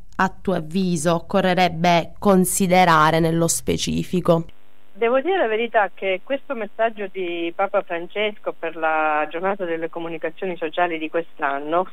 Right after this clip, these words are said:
Speaker 2: mi ha fatto molta impressione, nel senso che è un testo veramente molto, molto forte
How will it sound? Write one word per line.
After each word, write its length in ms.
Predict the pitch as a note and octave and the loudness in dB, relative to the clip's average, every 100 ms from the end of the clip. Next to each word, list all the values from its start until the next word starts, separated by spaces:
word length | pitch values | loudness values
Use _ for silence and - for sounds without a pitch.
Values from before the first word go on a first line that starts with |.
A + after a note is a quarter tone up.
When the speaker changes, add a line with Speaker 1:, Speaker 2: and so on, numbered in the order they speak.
| - - | -10 -12
Speaker 2:
mi 160 | F#3 A#3+ | -6 -4
ha 60 | |
fatto 300 | C4 F4+ - | 0 -2 0
molta 300 | C4 D4+ - | -2 -2 -4
impressione, 760 | A3 G3+ F#3+ - F3+ D#3 D3 D#3+ | -6 -4 -6 -6 -4 -2 -2 -2
nel 140 | F#3 - | -4 -2
senso 340 | C#4 B3+ G#3+ G3+ | -2 0 -2 -2
che 460 | G#3 G3 F#3+ F#3 F#3+ | 2 4 4 2 -2
è 100 | A#3 | -6
un 140 | A#3+ | -4
testo 260 | C4+ C4 G3+ | -4 -4 -4
veramente 460 | G3+ A3 D4 - | -4 -4 -4 -6
molto, 400 | G3 C#4 D4 - | -2 -2 -2 -4
molto 340 | G3 F#3 - F3 | -4 -4 -4 -8
forte 640 | - C#3+ C#3+ - B3+ E4 | -4 -2 -4 -4 -2 -2